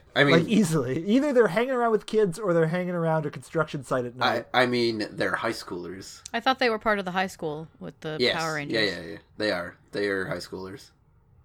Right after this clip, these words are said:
Speaker 1: They're the same age as the Power Rangers.
Speaker 2: I am, let's just say I'm surprised that they didn't become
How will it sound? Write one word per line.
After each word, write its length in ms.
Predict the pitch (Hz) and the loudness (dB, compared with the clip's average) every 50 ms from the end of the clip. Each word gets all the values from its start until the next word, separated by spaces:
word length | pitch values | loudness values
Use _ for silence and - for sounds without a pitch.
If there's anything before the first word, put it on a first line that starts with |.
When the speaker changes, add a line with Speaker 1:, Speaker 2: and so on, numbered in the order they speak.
| _ _ _ _ _ _ _ - | _ _ _ _ _ _ _ -6
Speaker 1:
They're 180 | - 107 107 | -4 -2 -2
the 80 | 98 104 | -2 -4
same 320 | - - 117 104 98 98 | -4 -2 -2 -2 -2 -2
age 300 | 95 90 90 87 87 - | -4 -6 -6 -8 -8 -8
as 380 | 92 - 90 87 87 87 - - | -8 -8 -8 -10 -12 -14 -16 -12
the 380 | - 95 92 90 92 92 87 87 | -10 -8 -8 -8 -8 -8 -10 -10
Power 220 | - - 87 87 | -8 -8 -8 -8
Rangers. 420 | 87 87 87 85 87 90 - - _ _ _ _ _ _ _ - | -8 -12 -12 -14 -14 -16 -16 -20 _ _ _ _ _ _ _ -2
Speaker 2:
I 160 | 143 143 151 | 0 0 0
am, 320 | 156 151 151 143 147 151 - _ _ _ _ | 0 -2 -4 -8 -12 -14 -18 _ _ _ _
let's 200 | - 160 170 165 | -2 -2 -2 0
just 180 | - 226 208 - | 0 -2 -2 0
say 160 | 214 208 202 | 2 4 4
I'm 140 | 185 180 165 | 4 2 2
surprised 580 | - - 170 - - 165 151 156 156 156 139 143 | -2 -4 -4 -2 0 4 4 4 4 4 0 -4
that 160 | 143 127 - | -8 -6 -4
they 160 | 143 143 135 | -4 -4 -2
didn't 360 | 131 139 131 131 135 131 - _ _ _ _ _ _ _ _ _ _ _ _ _ - 165 143 117 | -2 -4 -4 -6 -8 -12 -14 _ _ _ _ _ _ _ _ _ _ _ _ _ -16 -14 -12 -10
become 640 | 135 135 - - 147 143 139 135 131 127 127 131 | -12 -12 -8 -6 -4 -2 -2 -2 -4 -6 -10 -12